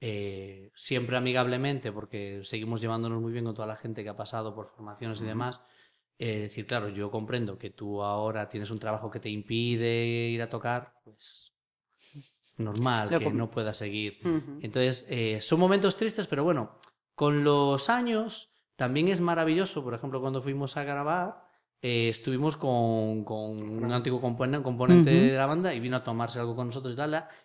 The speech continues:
Speaker 1: y es un momento perfecto porque te reencuentras, buscas el, la excusa para verte y ves que realmente es como si no hubiese pasado ese tiempo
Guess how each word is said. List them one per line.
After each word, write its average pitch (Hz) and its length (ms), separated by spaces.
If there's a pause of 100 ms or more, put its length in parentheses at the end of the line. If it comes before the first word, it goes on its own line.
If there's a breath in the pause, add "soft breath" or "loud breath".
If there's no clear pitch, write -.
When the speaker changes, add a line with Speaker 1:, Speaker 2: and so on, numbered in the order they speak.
Speaker 1:
y 131 60
es 120 100
un 139 240
momento 160 600 (260 soft breath)
perfecto 151 400
porque 131 180
te 120 140
reencuentras, 135 600
buscas 127 320
el, 127 280
la 117 80
excusa 123 420
para 110 160
verte 170 520 (240 soft breath)
y 120 120
ves 143 180
que 165 260
realmente 131 340
es - 60
como 139 160
si 131 140
no 135 80
hubiese 135 220
pasado 120 380
ese 113 180
tiempo 175 640